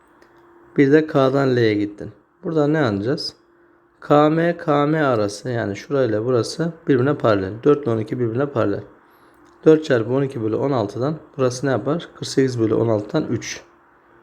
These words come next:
Şimdi neyi bulmuş olduk? K'dan gittik, M'ye kadar olan direnci bulduk. Kaç bu?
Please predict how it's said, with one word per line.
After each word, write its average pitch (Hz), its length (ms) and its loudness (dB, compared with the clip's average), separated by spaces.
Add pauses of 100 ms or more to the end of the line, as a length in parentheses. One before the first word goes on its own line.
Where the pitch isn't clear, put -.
(1700)
Şimdi 139 400 4
neyi 170 160 4
bulmuş 131 320 -2
olduk? 131 360 -4 (280)
K'dan 127 520 0
gittik, 143 460 -6
M'ye 135 360 2
kadar 113 200 0
olan 113 300 0
direnci 123 300 0
bulduk. 104 320 -2
Kaç 139 320 -2
bu? 156 180 0